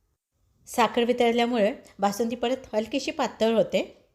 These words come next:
एक पाच मिनटं पुढे परत हलवून घ्यायचं आहे, मिक्स करून घ्यायचं आहे. साखर वितळायला जास्त वेळ लागत नाही, एक मिनिटभराच्या आतच साखर वितळते. लागलीच याच्यामध्ये एक टीस्पून इलायची पावडर घालून घ्यायचं आहे. परत एकदा सगळं व्यवस्थित मिक्स करून घ्यायचं आहे. साखर घातल्यानंतर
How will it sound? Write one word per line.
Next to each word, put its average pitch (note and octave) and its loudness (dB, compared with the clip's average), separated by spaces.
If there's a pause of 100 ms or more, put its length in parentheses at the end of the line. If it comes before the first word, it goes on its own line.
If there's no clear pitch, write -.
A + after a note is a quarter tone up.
(160)
एक G3+ -10
पाच G3+ 0
मिनटं A3 -2
पुढे A3 0
परत A3 -2
हलवून G3+ 0
घ्यायचं G#3+ -2
आहे, F#3 -4
मिक्स F#3+ -6
करून G#3 0
घ्यायचं G#3+ -2
आहे. F#3+ -2 (680)
साखर A3+ 0
वितळायला A#3+ 2
जास्त A3+ -2
वेळ A3 0
लागत G#3 0
नाही, G3 -4
एक G#3+ -8
मिनिटभराच्या A3+ -2
आतच C4 -4
साखर G3+ -2
वितळते. F#3+ 0 (360)
लागलीच G3+ 0
याच्यामध्ये A3 -2
एक G#3 -4
टीस्पून B3+ -6 (100)
इलायची G#3+ 2
पावडर F3+ 2
घालून F3 -2
घ्यायचं E3+ -4
आहे. D#3 -8 (520)
परत A3+ 2
एकदा C#4+ 4
सगळं B3+ -2
व्यवस्थित A3+ -2
मिक्स G#3 -4
करून G#3 0
घ्यायचं G3 0
आहे. G#3+ 0 (1080)
साखर A3+ 0
घातल्यानंतर B3+ 0